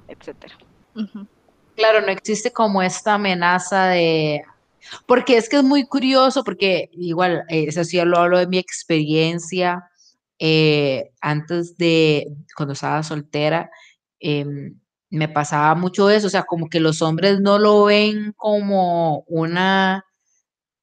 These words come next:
Speaker 2: como una amenaza, o sea, lo ven
Speaker 1: Ajá.
Speaker 2: como, ah, bueno, sí, o,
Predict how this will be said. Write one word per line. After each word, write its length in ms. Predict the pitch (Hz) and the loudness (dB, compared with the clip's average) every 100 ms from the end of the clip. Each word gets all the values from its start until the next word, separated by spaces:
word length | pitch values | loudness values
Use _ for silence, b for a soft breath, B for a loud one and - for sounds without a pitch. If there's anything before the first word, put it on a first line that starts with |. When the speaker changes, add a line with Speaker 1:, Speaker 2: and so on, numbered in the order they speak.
| _ _ _ | _ _ _
Speaker 2:
como 240 | - 190 185 | 0 4 4
una 120 | 214 | 4
amenaza, 560 | 214 180 175 160 143 - | 2 2 0 0 -6 -6
o 100 | 170 | -4
sea, 160 | 170 | 0
lo 140 | 165 160 | 2 2
ven 180 | 156 160 | 2 0
Speaker 1:
Ajá. 160 | 226 202 | 0 -2
Speaker 2:
como, 420 | 175 190 156 147 | 0 0 0 0
ah, 140 | 202 214 | 0 2
bueno, 240 | 220 196 | 0 -2
sí, 300 | - 196 185 | -4 -2 -2
o, 300 | 165 170 156 | 2 2 2